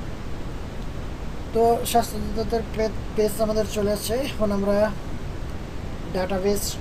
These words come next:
লগইনে যাব। এই যে এখানে লেখা আছে ডাটাবেস লগইন, এখানে ক্লিক দেবো। ক্লিক দিলে নতুন একটি পেজ চলে আসবে ডাটাবেস লগইনে। সেখান থেকে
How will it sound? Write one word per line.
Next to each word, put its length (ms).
লগইনে 760
যাব। 280
এই 160
যে 80
এখানে 480
লেখা 180
আছে 180
ডাটাবেস 560
লগইন, 80
এখানে 460
ক্লিক 260
দেবো। 160
ক্লিক 180
দিলে 200
নতুন 380
একটি 180
পেজ 260
চলে 160
আসবে 300
ডাটাবেস 440
লগইনে। 420
সেখান 300
থেকে 540